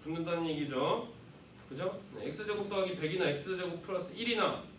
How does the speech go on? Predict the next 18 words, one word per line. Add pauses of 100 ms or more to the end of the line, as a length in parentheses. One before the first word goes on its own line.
(140)
미분하면
똑같이
이
엑스
나오니까 (600)
그
상수
부분은
뭔지
모르니까 (360)
그래서
적분
상수로
표현한다라는
거. (1040)
그다음에
부정적분의
정의는